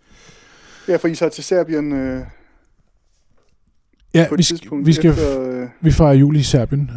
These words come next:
Speaker 2: øh, og
Speaker 1: Ja.
Speaker 2: altså i Danmark først, og så i Serbien bagefter. Så vi,
Speaker 1: Ja.
Speaker 2: øh, vi, øh, vi har sådan en, øh, vi har sådan en, øh, midvintergrådighed der,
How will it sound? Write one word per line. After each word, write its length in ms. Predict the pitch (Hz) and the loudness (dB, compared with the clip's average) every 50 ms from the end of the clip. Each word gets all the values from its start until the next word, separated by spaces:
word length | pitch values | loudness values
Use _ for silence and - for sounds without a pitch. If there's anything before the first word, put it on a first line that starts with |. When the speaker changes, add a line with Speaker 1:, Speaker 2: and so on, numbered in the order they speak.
| 113 - - | -16 -12 -8
Speaker 2:
øh, 160 | 151 131 123 101 - _ _ - 185 - - | -6 -6 -6 -6 -8 _ _ -14 -14 -10 -4
og 200 | - 139 135 147 | -2 0 2 2
Speaker 1:
Ja. 80 | 180 185 | 2 0
Speaker 2:
altså 280 | - 139 135 127 - 147 | -2 -2 -4 -2 -2 -2
i 60 | 151 | 0
Danmark 320 | - 143 143 156 170 165 | 0 0 0 0 -2 -2
først, 260 | - 147 139 135 - | -2 -2 -4 -4 -4
og 80 | 131 - | -8 -8
så 100 | - 135 | -6 -6
i 60 | 135 | -4
Serbien 340 | 123 - 120 - 127 131 127 | -4 -6 -8 -8 -8 -10 -8
bagefter. 380 | 120 120 113 - - - 123 110 | -10 -10 -14 -14 -16 -16 -14 -12
Så 160 | - 131 123 - _ - 156 131 | -10 -12 -12 -12 _ -18 -8 -2
vi, 80 | 139 | -2
Speaker 1:
Ja. 80 | 185 156 | 0 0
Speaker 2:
øh, 380 | 156 143 131 117 110 110 104 120 110 - - - - _ _ - | 0 0 -2 -2 -4 -6 -8 -12 -16 -18 -18 -20 -20 _ _ -10
vi, 140 | 139 139 139 135 | -8 -6 -4 -6
øh, 360 | 123 117 113 110 107 113 120 | -6 -8 -10 -14 -16 -12 -8
vi 60 | 135 | -8
har 140 | 131 135 131 | -6 -6 -6
sådan 160 | 131 - 139 | -8 -8 -8
en, 160 | 135 127 123 | -8 -6 -6
øh, 280 | 120 117 113 113 110 110 107 - - - _ _ _ _ _ _ _ _ _ _ _ _ _ _ _ _ | -8 -8 -10 -10 -12 -14 -16 -18 -20 -20 _ _ _ _ _ _ _ _ _ _ _ _ _ _ _ _
vi 80 | - 135 | -6 -6
har 80 | 131 123 | -4 -4
sådan 140 | - 151 | -4 -4
en, 140 | 139 135 131 | -4 -4 -4
øh, 380 | 123 120 113 110 107 107 107 113 113 - - - - 123 | -4 -4 -4 -4 -4 -6 -8 -10 -14 -16 -18 -16 -14 -8
midvintergrådighed 1120 | 123 131 131 135 147 143 160 143 131 120 123 - - - 127 120 123 123 120 113 123 - | -2 0 0 2 2 2 0 -2 -4 -8 -10 -10 -8 -6 -4 -2 -2 -2 -2 -4 -4 -6
der, 200 | - - - 131 | -8 -10 -10 -12